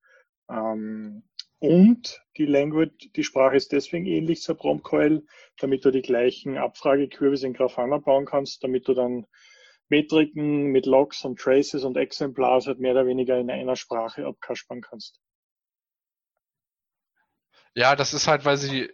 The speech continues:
Speaker 2: ich weiß noch, dass am Anfang, als ich mal mit dem wo ich geredet habe, dass es daher kommt, dass, weil sie auch das gleiche Backend genommen haben vom Prometheus.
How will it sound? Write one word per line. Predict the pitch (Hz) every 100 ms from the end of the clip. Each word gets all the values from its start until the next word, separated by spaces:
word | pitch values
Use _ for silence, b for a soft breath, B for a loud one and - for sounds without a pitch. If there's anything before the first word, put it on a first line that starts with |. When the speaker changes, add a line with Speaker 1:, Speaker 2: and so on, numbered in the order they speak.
| _
Speaker 2:
ich | - 127
weiß | 156 -
noch, | 156 147
dass | - 131 127
am | 120
Anfang, | 131 - 135
als | 127
ich | -
mal | 131
mit | 127 120
dem | 120 120 120 _ _ _ _ _ _ - -
wo | 131 131
ich | 139
geredet | 131 127 143 147
habe, | 139
dass | 131
es | 131 -
daher | 127 147
kommt, | 135 147 139 135 B B B B
dass, | 123 120 139
weil | 127 147
sie | 151
auch | 135
das | 139
gleiche | - 139 139
Backend | 147 147 131
genommen | 113 117 113
haben | 110 113
vom | - 113
Prometheus. | - 107 110 - 117 120